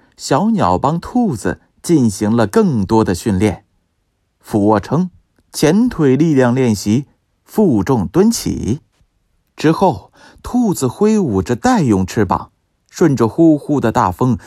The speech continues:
奋力奔跑，但是还是没有用，它根本没有离开过地面。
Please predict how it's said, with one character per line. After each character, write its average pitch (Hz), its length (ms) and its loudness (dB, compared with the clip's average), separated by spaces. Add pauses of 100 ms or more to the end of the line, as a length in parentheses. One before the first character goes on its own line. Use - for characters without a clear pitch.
(140)
奋 151 500 2
力 110 220 2
奔 202 240 0
跑， - 340 -6 (560)
但 117 180 2
是 101 300 -2 (300)
还 185 500 -2
是 143 160 -6
没 107 240 -2
有 95 220 -2
用， 101 260 -6 (480)
它 151 120 0
根 180 360 -2
本 123 160 2
没 113 220 0
有 120 120 2
离 107 240 0
开 117 220 -4
过 95 420 -2 (460)
地 98 340 0
面。 120 680 -4